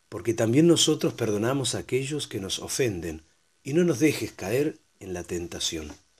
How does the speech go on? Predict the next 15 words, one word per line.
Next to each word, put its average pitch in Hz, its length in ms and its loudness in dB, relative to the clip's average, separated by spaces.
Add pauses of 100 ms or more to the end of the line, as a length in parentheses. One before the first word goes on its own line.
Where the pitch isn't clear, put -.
(560)
Palabra 104 580 -2 (220)
del 87 240 -10
Señor. 73 400 -4 (1200)
Hoy, 123 200 2
querido 113 260 8
hermano, 135 480 4
querida 104 220 0
hermana, 117 500 2 (460)
allí 104 280 -4
donde 104 200 0
estés - 180 -4
presente 107 500 2
en 95 60 -2
este 92 160 -6
momento, 120 600 -2